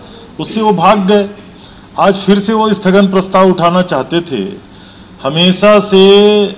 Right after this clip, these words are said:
संसदीय मर्यादा और परंपरा ये रही है कि जब भी विनियोग पे चर्चा होती है, विनियोग का आशय ये है कि संपूर्ण बजट को खर्च करने की इजाज़त मांगते हैं माननीय मुख्यमंत्री जी।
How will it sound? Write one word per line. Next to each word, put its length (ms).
संसदीय 720
मर्यादा 600
और 260
परंपरा 600
ये 280
रही 320
है 400
कि 100
जब 300
भी 140
विनियोग 600
पे 100
चर्चा 380
होती 480
है, 340
विनियोग 480
का 80
आशय 320
ये 280
है 200
कि 120
संपूर्ण 520
बजट 400
को 120
खर्च 320
करने 360
की 140
इजाज़त 580
मांगते 360
हैं 80
माननीय 340
मुख्यमंत्री 560
जी। 240